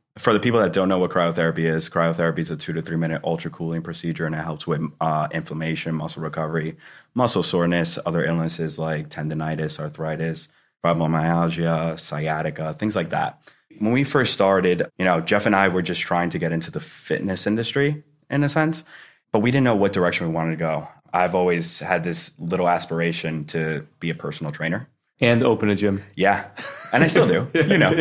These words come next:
Speaker 1: I still do. So we always had that aspiration to just get into the fitness industry, and we stumbled upon cryotherapy. We were having lunch one day, and I, and I've, as you know, I've, I've known Jeff for twenty-five years, but we were having lunch one day, and we saw LeBron,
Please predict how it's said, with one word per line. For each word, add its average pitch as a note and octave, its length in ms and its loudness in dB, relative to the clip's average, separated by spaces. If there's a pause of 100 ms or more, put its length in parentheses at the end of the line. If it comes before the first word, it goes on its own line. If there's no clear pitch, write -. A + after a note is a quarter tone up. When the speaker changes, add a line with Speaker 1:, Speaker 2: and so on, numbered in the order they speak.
(140)
Speaker 1:
I C#3+ 80 6
still C3 180 4
do. E2+ 220 2 (220)
So A2+ 180 4
we A2+ 80 4
always C3 200 4
had C3+ 120 4
that A#2+ 140 6
aspiration G#2+ 560 4
to F#2 100 -2
just E2+ 380 -6
get F#2+ 240 4
into F#2+ 200 -2
the E2+ 100 -6
fitness G#2+ 360 0
industry, E2+ 500 0
and E2+ 360 0
we G2+ 260 -2
stumbled C#3 460 0
upon C3 320 0
cryotherapy. A2+ 760 0
We G2+ 140 2
were F#2+ 80 4
having G2 240 2
lunch F2+ 300 2
one F#2+ 100 2
day, F#2+ 220 2
and F#2 100 4
I, F#2+ 60 6 (100)
and F#2+ 100 6
I've, - 800 -2
as E2+ 220 2
you F2+ 80 -2
know, E2 260 2
I've, D#2+ 260 -2
I've F2 120 -2
known E2+ 180 0
Jeff D#2+ 140 -2
for E2 140 -8
twenty-five E2 520 -6
years, D#2+ 400 -6 (300)
but F2+ 100 0
we F2+ 80 2
were E2+ 80 4
having F2+ 220 2
lunch A#2+ 180 2
one F#2 120 2
day, E2 280 2
and E2+ 320 0
we F2 80 -2
saw E2+ 240 -4
LeBron, E2+ 720 -2